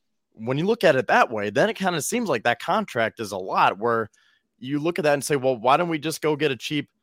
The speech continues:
spread out the money a little bit, get a cheap wide receiver, a cheap running back, a cheap defensive lineman, and then you can go draft O'Cyrus Torrence,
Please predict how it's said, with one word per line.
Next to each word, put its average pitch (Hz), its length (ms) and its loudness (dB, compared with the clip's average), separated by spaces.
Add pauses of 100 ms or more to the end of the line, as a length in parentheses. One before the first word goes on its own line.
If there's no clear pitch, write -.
(1040)
spread 202 300 2
out 202 100 6
the 190 80 0
money 170 180 4
a 95 40 -2
little 90 160 -8
bit, 101 100 -8
get 127 120 2
a 117 100 4
cheap - 380 -6 (180)
wide 120 340 2
receiver, 175 520 0
a 143 40 4
cheap - 320 -8
running 160 280 2
back, 151 320 4
a 117 40 -8
cheap 117 480 -6 (140)
defensive 117 420 -4
lineman, 160 540 2
and 123 100 -2
then 147 140 2
you 139 60 -6
can 135 160 -12
go 147 160 4
draft 123 560 0 (400)
O'Cyrus 123 480 2
Torrence, 107 520 -4